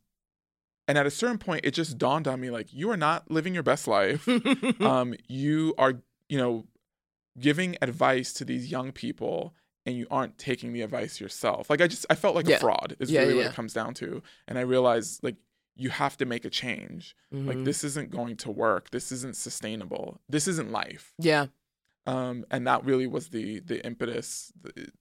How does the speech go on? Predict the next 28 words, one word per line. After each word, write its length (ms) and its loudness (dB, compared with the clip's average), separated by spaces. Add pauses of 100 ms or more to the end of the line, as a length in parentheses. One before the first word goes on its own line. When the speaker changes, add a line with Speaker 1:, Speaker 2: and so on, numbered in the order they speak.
(160)
Speaker 1:
or 140 2
the 80 -4
catalyst, 420 0
rather, 240 -4
to 320 -8 (720)
have 140 -4
me 80 -6
move 280 -6
to 160 -6
L 160 -2
A 200 0
and 100 -10
pursue 300 -8
a 40 -8
career. 420 -2
And 100 2
I 60 4
knew 200 0
it 40 0
was 120 -4
a 60 -4
crapshoot. 600 0 (560)
Um, 520 -2 (480)
but 120 4
the 80 4
reality 480 0
is, 160 -4
like, 160 -2